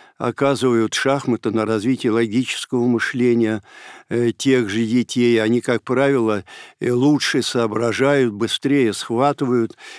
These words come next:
легко обучаемы. Естественно, э, со временем, если человек, м, или это юноша не бросает занятия шахматами,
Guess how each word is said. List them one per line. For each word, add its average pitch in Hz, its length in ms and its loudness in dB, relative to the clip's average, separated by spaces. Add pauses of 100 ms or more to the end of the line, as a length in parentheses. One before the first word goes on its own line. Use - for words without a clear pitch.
(120)
легко 127 440 0
обучаемы. 123 840 0 (320)
Естественно, 123 840 0 (300)
э, 117 300 0
со 131 200 0
временем, 139 540 4
если 117 640 2
человек, 131 640 2
м, 110 580 2
или 110 340 0
это 101 240 -4
юноша 123 460 2
не 113 120 2
бросает 131 640 0 (280)
занятия 127 580 2
шахматами, 107 800 -2